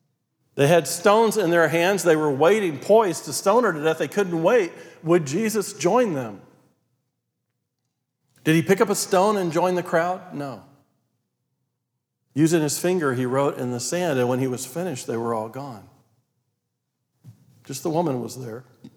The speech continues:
Jesus looked at her and said, "There's no one here to condemn you.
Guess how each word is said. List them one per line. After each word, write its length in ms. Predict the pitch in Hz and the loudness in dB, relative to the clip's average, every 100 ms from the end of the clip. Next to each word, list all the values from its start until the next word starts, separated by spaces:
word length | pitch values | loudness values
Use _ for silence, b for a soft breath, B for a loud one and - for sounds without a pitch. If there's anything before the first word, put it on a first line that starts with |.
| _ - | _ -10
Jesus 340 | 131 131 143 | -8 -6 -6
looked 220 | 143 147 - | -8 -8 -10
at 80 | |
her 180 | 107 107 | -6 -6
and 160 | 104 101 | -6 -8
said, 300 | 131 113 113 | -8 -8 -8
"There's 260 | 113 120 | -10 -6
no 140 | 127 131 | -2 -2
one 200 | 127 117 | -2 -4
here 180 | 131 123 | -4 -4
to 60 | |
condemn 440 | 123 131 147 175 | -6 -8 -8 -10
you. 80 | 117 | -16